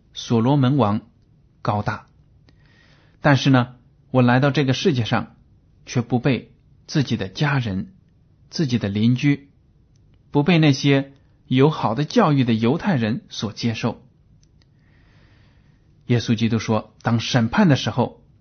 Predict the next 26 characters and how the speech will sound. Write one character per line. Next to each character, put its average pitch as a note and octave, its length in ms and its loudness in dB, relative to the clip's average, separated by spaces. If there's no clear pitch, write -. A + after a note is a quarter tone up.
那 F#3+ 140 4
些 F#3 120 2
外 G#3+ 300 4
邦 C3 240 2
人 G#2+ 300 -2
都 C3+ 140 2
要 C3+ 120 4
来 G#2 280 -4
指 A#2+ 240 -2
责 A#2 220 0
以 A2+ 180 0
色 C#3+ 160 -2
列 C3+ 160 4
人 G2 160 -4
的 G2+ 100 -8
罪。 - 300 -8
这 G3 180 2
是 B2+ 160 0
一 A#2 100 2
种 F2+ 240 -8
非 F#3+ 260 0
常 A#2+ 220 -4
好 - 180 -10
的 G#2+ 140 -12
警 - 260 -14
戒， - 240 -8